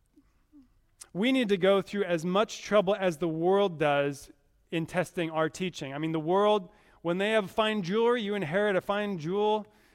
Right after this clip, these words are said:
or some piece of gold that you think is gold. What, what do they do? What does the world do when they get that? They want to make sure it's real, don't they? I mean, you can pour acid on gold, you can put vinegar on gold, take it to machines, pay people to test it,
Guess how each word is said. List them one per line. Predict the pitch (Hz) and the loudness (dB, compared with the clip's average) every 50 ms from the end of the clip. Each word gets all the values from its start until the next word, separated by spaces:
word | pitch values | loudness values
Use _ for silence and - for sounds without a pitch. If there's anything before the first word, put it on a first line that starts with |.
| _ _ | _ _
or | _ 196 175 175 170 165 | _ 0 2 2 2 2
some | 139 - 208 208 196 175 | 0 -2 -2 -2 -2 -2
piece | 185 214 196 - | -4 -6 -4 -6
of | 185 147 135 | -8 -8 -2
gold | 139 170 190 196 208 214 185 | 0 2 2 4 2 2 0
that | 180 | -2
you | 160 160 160 | -4 -4 -4
think | - 196 196 175 185 | -6 -6 -8 -6 -6
is | 175 156 143 | -6 -6 -4
gold. | 156 180 185 196 202 196 175 | -2 0 0 0 0 0 0
What, | 180 190 196 190 - _ _ _ _ | -2 -2 -2 -2 -8 _ _ _ _
what | - 180 220 233 | -2 0 0 0
do | 233 | 0
they | 233 233 240 240 | 0 0 0 0
do? | 208 285 269 180 131 - - _ _ | 0 0 0 0 -2 -4 -14 _ _
What | - 180 220 | -2 0 0
does | 240 226 180 | 0 0 0
the | 190 214 | 0 2
world | 196 202 202 202 196 180 160 | 2 4 4 4 2 0 0
do | 180 175 151 147 160 | -2 -2 0 -2 -4
when | 170 170 | -4 -4
they | 170 165 | -4 -4
get | 160 156 160 151 - | -2 -2 -4 -4 -4
that? | - 139 127 135 196 _ _ _ _ _ _ | -6 -6 -6 -8 -12 _ _ _ _ _ _
They | _ 208 269 | _ 2 4
want | 285 262 247 | 4 4 4
to | |
make | 233 233 233 - | 4 2 0 0
sure | - 254 254 | 0 -2 -2
it's | 208 170 | -2 -2
real, | 175 220 277 302 302 254 | -2 0 4 6 6 6
don't | 185 185 185 202 190 | 6 4 0 0 0
they? | 240 247 269 285 269 262 - _ _ _ _ _ _ _ _ _ _ _ _ - | 0 0 0 0 -4 -6 -12 _ _ _ _ _ _ _ _ _ _ _ _ -2
I | 180 185 | -2 0
mean, | 196 190 185 180 180 | 2 0 0 0 -2
you | 175 220 254 254 220 | -2 -2 -2 -2 -4
can | - 190 190 170 160 147 127 - _ _ _ _ | -2 -2 -2 -2 -4 -6 -8 -14 _ _ _ _
pour | - 190 190 180 175 170 | -4 -2 0 2 2 2
acid | 156 190 214 220 - - 220 214 202 | 2 0 0 -2 -2 0 0 2 2
on | 202 196 190 190 185 170 | 2 2 2 0 0 0
gold, | 156 196 202 196 196 190 190 185 | 0 2 4 4 4 4 2 0
you | 185 180 | -2 -4
can | - 175 170 160 139 | -6 -6 -6 -6 -8
put | - 165 170 156 143 | -6 -6 -6 -6 -2
vinegar | 127 170 202 208 196 196 175 185 185 185 185 | 0 0 0 2 0 -2 0 0 0 2 2
on | 180 180 175 | 2 0 0
gold, | 160 175 180 180 180 165 | 0 0 2 0 0 0
take | 190 208 185 165 | -2 -4 -2 -2
it | 170 - - | -6 -4 -4
to | 175 160 | -6 -4
machines, | 151 147 139 120 - - - 214 208 202 202 196 190 170 | -4 -6 -8 -8 -10 -8 -4 -2 0 0 0 -2 -2 -4
pay | - - - 196 196 220 | -8 -8 -4 -2 0 0
people | 220 - 202 208 185 - 202 196 | 0 -2 -6 -8 -4 -4 -4 -2
to | 185 185 | -2 -4
test | - - 190 202 180 - - - | -4 -2 -2 -2 -2 -4 -8 -8
it, | 190 185 190 - | -6 -6 -6 -8